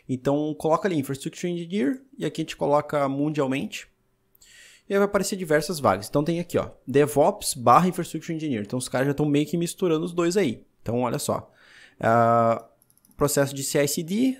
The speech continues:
Terraform, chefe A W S. Design Documentation, Build Pipeline. Aqui já tá mais voltado pra um DevOps Engineer, não tanto pra um Infrastructure Engineer, eu acho.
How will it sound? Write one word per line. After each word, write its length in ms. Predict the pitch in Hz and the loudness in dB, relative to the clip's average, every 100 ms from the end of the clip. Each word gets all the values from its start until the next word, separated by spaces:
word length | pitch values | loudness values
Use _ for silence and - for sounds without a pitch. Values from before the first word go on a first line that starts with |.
| - | -4
Terraform, 480 | 156 143 165 185 185 | -4 -2 2 2 0
chefe 500 | - 160 165 - 175 | -2 -2 -2 -2 -2
A 40 | |
W 260 | 160 160 131 | 0 2 2
S. 340 | - - - _ _ _ - _ _ _ _ | 2 -4 -12 _ _ _ -20 _ _ _ _
Design 480 | 123 113 127 120 117 | -4 2 4 4 4
Documentation, 840 | 113 139 160 156 185 190 185 180 147 | 0 -2 -2 0 2 4 2 -2 -2
Build 180 | 127 | -2
Pipeline. 600 | 127 120 151 151 160 165 | 0 -2 -2 -4 -4 -6
Aqui 180 | 147 - | -8 -8
já 140 | 180 196 | -6 -4
tá 100 | 175 | -2
mais 220 | 160 175 | -2 -2
voltado 480 | 185 185 143 156 165 | -4 0 2 2 0
pra 120 | 170 | -2
um 60 | |
DevOps 400 | 175 170 151 - | 0 2 2 0
Engineer, 400 | 180 165 170 165 | -2 -2 -2 -2
não 240 | 165 156 180 | 0 0 -2
tanto 340 | 160 151 151 | -2 -2 -2
pra 160 | 156 156 | -4 -2
um 40 | |
Infrastructure 600 | 160 - 165 - 147 160 | -2 -4 -8 -10 -8 -6
Engineer, 340 | 156 165 139 98 | -4 0 2 2
eu 120 | 95 | 2
acho. 320 | 71 - | 0 -4